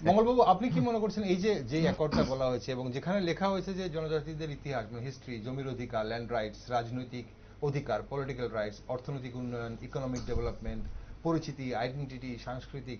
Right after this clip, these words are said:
মানে কালচারাল এবং ভাষা, ল্যাঙ্গুয়েজের, এই সব বিষয়ে যে ইস্যু আছে তার সমাধান করা হবে এবং যতক্ষণ না ছ মাস অবধি এই, এটা, আহ, কোনো ধরনের, মানে ছ মাসের মধ্যে এই যতক্ষণ না একটা কমিটি গঠন করা হয়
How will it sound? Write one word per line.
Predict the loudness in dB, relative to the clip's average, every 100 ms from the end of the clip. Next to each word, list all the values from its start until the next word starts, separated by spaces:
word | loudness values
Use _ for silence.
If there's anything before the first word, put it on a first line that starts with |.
| -6
মানে | -6
কালচারাল | -2 -2 0 -2 -2
এবং | -2 -4
ভাষা, | -2 0 2
ল্যাঙ্গুয়েজের, | 2 2 2 0 -4 -6 -16 -16 -14 -2
এই | 0
সব | 4 4 4
বিষয়ে | 2 2
যে | 4
ইস্যু | 2 0 -2 2
আছে | 2 2 -2
তার | 2 4 4 0 -6
সমাধান | -4 0 0 0
করা | 2 2
হবে | 2 -2 -4 -6 -16 -14 -14 -8
এবং | 0 0 0 -2 -4
যতক্ষণ | -4 -4 -2 0
না | 2
ছ | 4
মাস | 2 2 0 -4 -18 -16 -8
অবধি | -4 0 0 0
এই, | -4 -4 -8 -14 -10
এটা, | 2 2 2 -2 -18 -12 -4
আহ, | -2 0
কোনো | -2 0
ধরনের, | 2 0 0 0
মানে | -2 -2
ছ |
মাসের | 0 0
মধ্যে | -2 -2 -4 -2
এই | 0 0 0 -2
যতক্ষণ | -2 -4 -2 2
না | 2
একটা | 2 -4
কমিটি | -2 -2 -2 0
গঠন | 0 0 -4
করা | 0 0
হয় | 0 -2